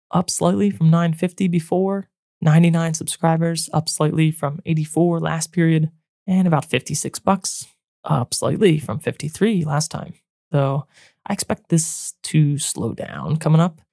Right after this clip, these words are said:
Kinda see the month-to-month revenue, forty-six bucks in July, a little bit down to forty-ish August, September, and spiking for the holidays in November. I think this is gonna fall back down,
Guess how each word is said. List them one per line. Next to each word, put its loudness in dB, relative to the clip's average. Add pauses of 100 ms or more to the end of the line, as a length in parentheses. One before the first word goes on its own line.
(160)
Kinda 2
see -2
the -4
month-to-month -2
revenue, -4 (320)
forty-six 2
bucks -4
in -2
July, 0
a -2
little -2
bit -10
down -2
to -10
forty-ish 0 (200)
August, 2
September, 0 (140)
and -4
spiking 0
for -4 (320)
the -4
holidays 2 (140)
in 0
November. 2
I -20 (300)
think -2
this -4
is -8
gonna -6
fall -2
back -8
down, -4